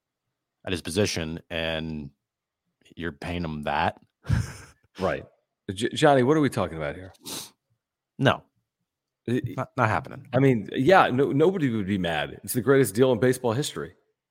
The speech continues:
Speaker 2: It's not happening.
Speaker 1: No.
Speaker 2: Because, well, you know, short term, yeah, sure, you get two bites of the apple, but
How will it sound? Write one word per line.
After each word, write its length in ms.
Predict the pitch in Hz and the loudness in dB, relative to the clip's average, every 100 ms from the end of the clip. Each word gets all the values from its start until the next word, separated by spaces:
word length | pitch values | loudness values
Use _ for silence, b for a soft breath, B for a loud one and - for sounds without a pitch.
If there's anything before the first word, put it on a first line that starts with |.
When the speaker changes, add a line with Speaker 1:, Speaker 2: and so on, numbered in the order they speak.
| _ _ _ _ | _ _ _ _
Speaker 2:
It's 120 | - | -2
not 140 | 107 | 0
happening. 320 | 104 78 67 - _ _ _ | 0 -2 -8 -14 _ _ _
Speaker 1:
No. 160 | 87 - _ _ _ _ _ _ _ _ _ | -10 -10 _ _ _ _ _ _ _ _ _
Speaker 2:
Because, 320 | 107 104 127 110 | -12 -4 -4 -2
well, 180 | - | -2
you 80 | 165 | 0
know, 100 | 185 | 0
short 340 | 180 - 240 233 | -2 -2 -4 -6
term, 480 | - 170 170 160 - | -4 0 0 -2 -6
yeah, 360 | 123 151 170 160 | 0 4 6 4
sure, 220 | - 151 | 0 0
you 120 | 139 | 0
get 160 | 127 - | -2 -2
two 120 | 147 | 0
bites 240 | 131 123 | 2 0
of 40 | - | 0
the 140 | 113 | 0
apple, 320 | 101 113 147 | 0 0 -2
but 200 | 113 117 | -2 -4